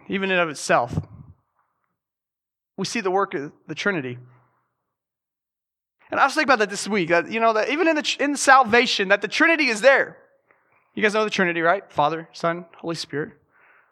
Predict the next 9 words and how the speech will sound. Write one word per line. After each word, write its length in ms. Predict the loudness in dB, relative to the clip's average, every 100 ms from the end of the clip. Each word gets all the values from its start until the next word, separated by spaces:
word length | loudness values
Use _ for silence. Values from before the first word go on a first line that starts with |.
| _ _ _ _ _ -8
We 140 | -4
see 160 | 0 4
the 160 | 6 6
essence 320 | 6 2 -6
of 60 |
the 60 | -4
Trinity 500 | 0 0 0 -6 -8 _ _
in 180 | 0 2
salvation. 680 | 4 4 4 -2 -6 -10